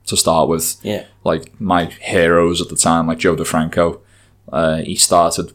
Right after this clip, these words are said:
Speaker 1: with, like, a five hundred square foot facility. So I was looking anything from five hundred square feet. We looked in, like, Technology Park. I remember a day when me and Danny Staples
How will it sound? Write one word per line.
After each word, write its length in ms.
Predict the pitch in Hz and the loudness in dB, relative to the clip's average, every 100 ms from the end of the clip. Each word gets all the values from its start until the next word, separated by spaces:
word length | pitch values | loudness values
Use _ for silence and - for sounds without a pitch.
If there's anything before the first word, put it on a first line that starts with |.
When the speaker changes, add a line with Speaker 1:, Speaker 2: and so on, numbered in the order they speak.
| _ | _
Speaker 1:
with, 240 | 92 80 78 | -4 -4 -2
like, 140 | - | -6
a 40 | |
five 280 | - 82 80 | -2 0 0
hundred 200 | 80 80 | -2 -2
square 240 | - 80 71 | -2 0 -2
foot 220 | - - | -6 -4
facility. 500 | - 71 - 80 - | -2 -2 -2 -4 -6
So 180 | - 92 | 0 2
I 40 | |
was 100 | 85 82 | 2 -2
looking 260 | - 78 - | -6 -8 -4
anything 320 | 82 78 78 | -4 -4 -8
from 140 | - 80 | -10 -4
five 240 | 82 78 | 0 0
hundred 160 | 78 80 | 0 -8
square 280 | - 80 73 | 0 0 0
feet. 300 | 80 82 - | -4 -6 -2
We 60 | |
looked 220 | 82 82 85 | -2 -2 -2
in, 140 | 76 | -2
like, 160 | 71 - _ - | -6 -8 _ -8
Technology 540 | - - 92 87 87 | -4 -2 0 0 0
Park. 520 | - 92 90 90 - - - - - - - | 0 4 4 2 -2 -18 -20 -20 -20 -20 -6
I 60 | |
remember 280 | 85 82 82 | 0 0 0
a 60 | 85 | 0
day 160 | 87 85 | 2 2
when 180 | 85 82 | 0 -4
me 120 | 82 | -6
and 100 | 80 | -2
Danny 200 | 78 76 | -2 0
Staples 800 | - 78 - 82 78 78 - - | -2 -2 -2 -4 -2 0 -2 -2